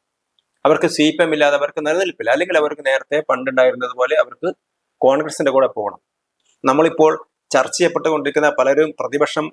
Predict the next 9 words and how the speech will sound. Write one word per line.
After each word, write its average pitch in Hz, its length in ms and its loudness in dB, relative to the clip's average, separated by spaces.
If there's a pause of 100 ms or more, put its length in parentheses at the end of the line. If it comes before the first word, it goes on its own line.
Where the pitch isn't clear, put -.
ആ, 135 100 -2 (400)
വളരെ 139 340 4 (500)
രൂക്ഷമായിട്ട് 143 600 -2
ചർച്ച 120 280 -2
ചെയ്യുന്ന, 131 400 -4 (680)
താല്പര്യത്തോട് 156 640 2
ചർച്ച 139 220 -2
ചെയ്യുന്ന 143 180 -4
വിഷയം 143 440 -4